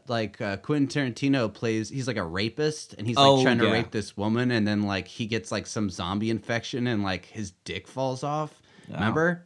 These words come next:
Speaker 2: Mm-hmm.
Speaker 1: Actually, I bet, uh, Quentin Tarantino saw this episode.
Speaker 2: Oh, yeah. Oh, I guarantee he
Speaker 1: I
Speaker 2: did.
Speaker 1: guarantee it.
Speaker 2: Yeah. We'll have him on.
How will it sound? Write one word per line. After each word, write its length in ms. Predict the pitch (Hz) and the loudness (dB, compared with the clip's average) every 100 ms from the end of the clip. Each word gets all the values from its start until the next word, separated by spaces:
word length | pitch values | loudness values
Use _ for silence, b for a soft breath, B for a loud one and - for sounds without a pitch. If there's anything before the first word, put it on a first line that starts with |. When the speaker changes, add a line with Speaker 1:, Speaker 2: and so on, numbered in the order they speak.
| _ | _
Speaker 2:
Mm-hmm. 380 | 113 117 120 151 | 0 2 2 2
Speaker 1:
Actually, 540 | 196 220 247 175 135 - _ - _ | 2 0 0 0 -2 -6 _ -20 _
I 120 | - 104 | -10 -10
bet, 340 | - 151 147 | 0 2 4
uh, 360 | 143 135 131 110 _ _ _ _ | 2 4 2 -2 _ _ _ _
Quentin 360 | 147 107 127 92 | -2 0 -2 -2
Tarantino 300 | 135 143 92 | 0 0 0
saw 180 | 98 | -4
this 200 | 85 82 | -6 -6
episode. 480 | 87 - - 82 80 - _ _ _ _ - | -8 -10 -8 -8 -8 -14 _ _ _ _ 2
Speaker 2:
Oh, 200 | 156 123 | 2 4
yeah. 160 | 120 120 | 2 2
Oh, 180 | 120 - | -2 -2
I 160 | 98 123 | 0 0
guarantee 560 | 101 101 113 104 90 | 2 0 2 0 -6
he 80 | 82 | -6
Speaker 1:
I 80 | 95 | -6
Speaker 2:
did. 80 | 73 | -6
Speaker 1:
guarantee 360 | 82 78 87 | -6 -6 -4
it. 80 | 82 | -4
Speaker 2:
Yeah. 120 | 71 71 _ _ _ _ _ _ _ - | -6 -12 _ _ _ _ _ _ _ -2
We'll 140 | 147 | 2
have 120 | 165 | 2
him 60 | 120 | 2
on. 220 | 95 98 | -2 -4